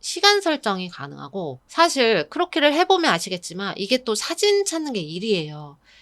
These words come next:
그런데 여기는 크로키 하기 적합한 사진을 알아서 슬라이딩 형태로 보여주기 때문에 시간 절약이 되는 효과가 있어요. 어, 근데 단점은 제 생각에는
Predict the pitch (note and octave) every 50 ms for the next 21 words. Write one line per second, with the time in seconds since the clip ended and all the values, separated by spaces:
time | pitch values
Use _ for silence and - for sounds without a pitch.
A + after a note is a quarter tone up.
0 | _ _ _ _ _ - D4 D4 C4+ A#3 C4 D#4+ D#4+ A#3+ F#3+ F#3 F#3 G#3+ A#3 A#3
1 | A3+ A3+ - - G4 G4 G4 - - E4 D4+ C#4 C#4+ C#4 - - E3 - _ -
2 | - C#4+ C#4+ - C4+ B3+ B3 B3 A3+ - F#3 F#3 A#3+ B3+ - - D#3+ F3 F#3+ A#3
3 | C4+ C#4+ C#4 A3+ G3+ G3 F#3+ F#3+ F#3 F3+ - - _ _ _ - - E4 F4 F4
4 | F4 F4 D#4+ D4+ D4 C#4 C4+ C4+ C#4 D4+ D#4+ D#4 - - C#4+ C4 B3 B3 B3 -
5 | _ _ A#3 C4 C#4 C#4+ - A3+ F#3 G3 F3+ F3 E3+ D#3+ E3+ G#3 G#3+ F#3+ D#3 -
6 | - - - - _ - - - E4 - F4+ F4+ F4 D#4+ C4+ A3+ G#3 G3 F3+ F3
7 | F#3 F#3 F#3 F3+ - E3+ E3 E3 E3+ F#3+ C#4 D4 - - D#4 G#3+ D3 - - -
8 | D#3 C#3+ C3+ C3 - _ _ _ - - F#3 F#3 F#3 F#3 F3+ F3+ F#3 F#3 F#3 F3
9 | - G3 A#3 A3 G#3+ - - - G#3+ G3+ G#3+ B3 B3 - A3+ G3 F3 F#3 G#3+ G3+
10 | E3+ C#3+ C#3 - - F#3+ G3+ G#3 G#3+ G#3+ G#3+ B3 B3+ C4+ C4 B3 G#3 E3 D#3 D#3+
11 | G#3+ D4+ E4+